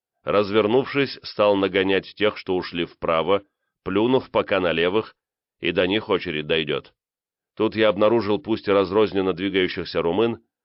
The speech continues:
но по факту на целую дивизию солдат и офицеров наберётся. Чем больше уничтожу, тем меньше мамалыжников вернётся на родину. И это правильно,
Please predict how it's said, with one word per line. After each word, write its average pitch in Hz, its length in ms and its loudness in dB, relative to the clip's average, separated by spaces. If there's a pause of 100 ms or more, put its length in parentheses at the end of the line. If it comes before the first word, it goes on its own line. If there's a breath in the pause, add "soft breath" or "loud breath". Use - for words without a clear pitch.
(180)
но 101 220 0
по 104 160 0
факту 120 360 0
на 101 100 2
целую 101 320 0
дивизию 90 480 -4
солдат 87 480 -2
и 92 40 0
офицеров 87 520 -2
наберётся. 78 640 -4 (580)
Чем 147 280 0
больше 113 300 2
уничтожу, 95 680 -2 (320)
тем 117 200 0
меньше 123 340 0
мамалыжников 107 760 0
вернётся 95 460 0
на 101 120 2
родину. 76 460 -2 (380)
И - 100 -4
это 95 240 2
правильно, 80 640 0